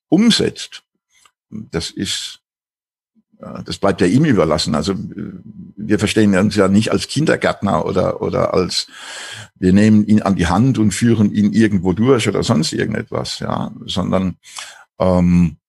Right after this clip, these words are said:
er kontaktiert uns nochmal, und das sollte allen klar sein, ähm, weil sie eine weitere andere Meinung hören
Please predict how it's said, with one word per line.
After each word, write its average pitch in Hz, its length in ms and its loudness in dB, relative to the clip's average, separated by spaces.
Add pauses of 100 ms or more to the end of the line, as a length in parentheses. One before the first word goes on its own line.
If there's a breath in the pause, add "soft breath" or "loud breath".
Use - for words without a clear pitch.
(760)
er 120 200 4
kontaktiert 127 800 -2 (120)
uns 151 460 0
nochmal, 117 480 0 (100)
und 95 200 -8 (100)
das - 280 0
sollte 107 640 0 (280)
allen 101 300 2
klar 95 300 2
sein, 120 640 -2 (420)
ähm, 95 440 0 (440 loud breath)
weil 95 380 0
sie 117 260 -2
eine 98 420 0 (140)
weitere 117 760 0 (380)
andere 110 640 2 (160)
Meinung 123 880 0 (1200)
hören 110 500 2